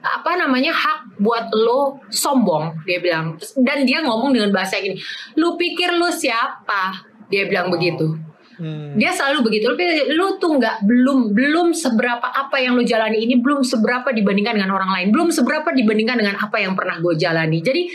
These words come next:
Speaker 2: Hmm.
Speaker 1: nggak, jangan sombong." Jadi gitu, dia selalu berusaha untuk meng-, menjaga gue
Speaker 2: Hmm.
Speaker 1: supaya tidak terlalu juga yang, wah, jadi kayak begitu. Tapi gue bersyukur sekali. Uh, now looking back, gue tahu bahwa that was ex-, exactly what I needed.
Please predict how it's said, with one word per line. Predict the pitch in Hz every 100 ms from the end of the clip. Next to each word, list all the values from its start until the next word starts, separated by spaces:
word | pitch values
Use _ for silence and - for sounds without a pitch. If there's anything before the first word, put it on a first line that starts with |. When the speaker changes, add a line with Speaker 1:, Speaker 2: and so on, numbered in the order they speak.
| - -
Speaker 2:
Hmm. | 175 151 226
Speaker 1:
nggak, | 247 202
jangan | 196 208
sombong." | 208 226 220 233 254
Jadi | 403 349
gitu, | 370 330 277
dia | 233 269
selalu | 240 208 233
berusaha | 196 196 202 175 220 233
untuk | 190 190 208
meng-, | 190 185 175 180 - _ - -
menjaga | 190 185 185 185 180 160
gue | 202
Speaker 2:
Hmm. | 208
Speaker 1:
supaya | 196 160 156 156
tidak | 165 160 180 -
terlalu | 175 175 175 170 165 160
juga | 160 160 151
yang, | 160 160 160
wah, | 247 294 269 240 208 196 190 180 175 170
jadi | 160 170 170 175 -
kayak | 170 160 160
begitu. | 160 160 -
Tapi | 247 440 440 - -
gue | 262 302
bersyukur | 302 320 - 233
sekali. | 220 202 170 160 160 -
Uh, | 196
now | 202 226 285 349
looking | 240 214 208
back, | 196 233 247 -
gue | 220 240
tahu | 185 185
bahwa | 175 175 175 -
that | 165 269 254
was | 208
ex-, | - 160 - 190
exactly | 240 247 160 208 208 - 240 190
what | 175 175
I | 165 165
needed. | 170 160 160